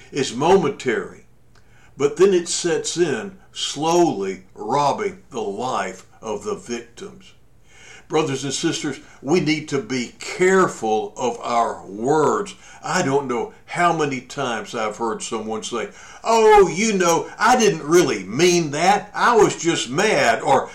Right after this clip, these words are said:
uh, "I was just upset." And they expect that to take care of it. Brothers and sisters, that does not take away the pain that you have inflicted on that other person.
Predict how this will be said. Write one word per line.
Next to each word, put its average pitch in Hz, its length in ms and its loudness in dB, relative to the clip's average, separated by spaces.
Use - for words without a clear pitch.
uh, 139 220 2
"I 226 160 4
was 214 140 6
just 190 320 0
upset." 160 840 0
And 139 140 -4
they 143 100 4
expect 143 460 -2
that 147 240 0
to - 80 -18
take 123 320 -6
care 135 280 -6
of 95 200 -12
it. 95 180 -14
Brothers 127 380 -2
and 117 80 -8
sisters, 127 540 -6
that 135 320 -4
does 110 260 -6
not 127 540 -8
take 120 460 -6
away 113 720 -4
the 110 160 -6
pain 120 600 -4
that 120 140 -4
you 120 160 -2
have 101 100 -6
inflicted 117 640 -6
on 110 160 -2
that 113 220 -4
other 110 300 -4
person. 113 680 -6